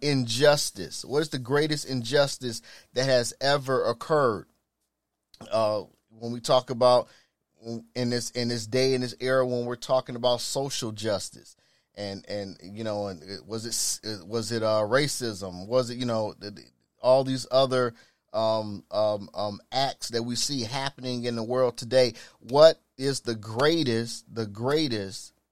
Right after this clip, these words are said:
injustice? And so I believe that the greatest injustice that has ever happened, number one,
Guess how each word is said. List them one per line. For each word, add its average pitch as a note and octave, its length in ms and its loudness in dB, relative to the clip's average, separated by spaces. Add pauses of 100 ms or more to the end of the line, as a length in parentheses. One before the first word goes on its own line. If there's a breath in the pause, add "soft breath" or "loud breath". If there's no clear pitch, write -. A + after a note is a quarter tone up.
(160)
injustice? A#2 800 -2 (720)
And B2+ 140 -2
so C3+ 380 6 (1300)
I C#3+ 160 6
believe D#3 520 0
that C3 180 2
the A#2+ 100 -6
greatest F3+ 840 2 (640)
injustice E3 1080 2 (460)
that B2+ 120 0
has B2 320 2
ever D3+ 200 6
happened, C3 580 -2 (760)
number D3 320 2
one, B2+ 460 2